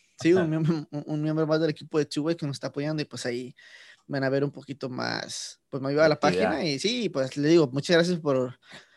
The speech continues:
Speaker 1: por mandarnos aquí sus aportaciones de cosas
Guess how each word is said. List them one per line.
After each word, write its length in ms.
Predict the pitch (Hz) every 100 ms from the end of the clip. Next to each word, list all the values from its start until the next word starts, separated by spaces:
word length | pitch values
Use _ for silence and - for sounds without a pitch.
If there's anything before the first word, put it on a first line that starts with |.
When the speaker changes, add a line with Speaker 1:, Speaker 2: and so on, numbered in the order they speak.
| _ _
Speaker 1:
por 120 | 139 131
mandarnos 340 | 127 131 -
aquí 160 | 143 139
sus 160 | 147
aportaciones 680 | 147 139 131 131 - 135 147
de 160 | 131 127
cosas 680 | 175 190 233 226 - -